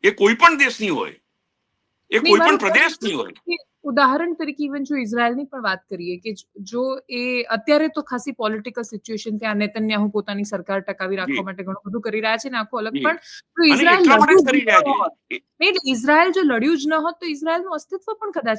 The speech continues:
Speaker 2: ન હોત. એ જે
Speaker 1: નહીં,
Speaker 2: ભૌગોલિક પરિસ્થિતિમાં છે એ જોતા તો.
Speaker 1: નહીં, લડ્યું, એના અસ્તિત્વ માટે લડ્યું ત્યાં સુધી વાંધો નથી. અસ્તિત્વના વ્યાપને માટે લડ્યું. સિકંદર લડ્યો. શું કરવા? તો આખી વિશ્વ કબજે કરી લેવું હતું.
Speaker 2: હમ.
Speaker 1: હિટલર લ-, હિટલર, હિટલરની શું મનસાઓ હતી?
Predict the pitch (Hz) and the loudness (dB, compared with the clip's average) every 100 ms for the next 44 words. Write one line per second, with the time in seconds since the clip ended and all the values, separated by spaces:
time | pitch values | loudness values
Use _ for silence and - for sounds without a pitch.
0 | 214 208 202 208 226 277 247 311 220 220 | -2 -2 0 -2 -2 -2 0 0 0 -2
1 | 143 269 311 - 240 - - 359 349 339 | 0 0 0 -4 -10 -10 -8 -4 -2 0
2 | 339 339 320 311 302 294 294 302 294 _ | 0 0 -4 -4 -4 -4 -6 -6 -12 _
3 | _ _ _ _ _ 190 226 147 143 220 | _ _ _ _ _ -6 -2 0 0 0
4 | 254 170 220 170 - 233 233 233 226 220 | 0 2 4 4 2 -2 0 2 4 4
5 | 220 196 220 202 202 214 214 170 156 180 | 2 0 -2 -2 -2 -2 -4 -2 0 0
6 | 190 156 113 _ _ 160 - 240 233 226 | -2 -4 -8 _ _ -4 -2 -4 -2 2
7 | 233 202 156 185 - 240 226 214 190 170 | 4 6 8 8 6 2 4 4 0 -2
8 | 143 196 - 247 247 226 214 202 117 _ | -2 -4 -2 2 2 2 2 0 -2 _
9 | - 277 247 240 240 220 233 202 220 233 | -6 0 2 2 2 0 -2 -6 -6 -4
10 | 226 185 156 185 165 147 123 98 82 73 | -2 -2 -2 -4 -2 -6 -8 -10 -18 -20
11 | _ _ _ _ _ 214 165 170 202 220 | _ _ _ _ _ -12 -12 -4 -2 0
12 | 254 254 226 220 180 180 - 247 233 220 | 2 4 4 2 2 -2 2 2 4 0
13 | 180 - 247 247 254 254 220 214 220 214 | -4 0 2 2 0 -2 -2 0 0 2
14 | 208 202 196 | 0 -4 -12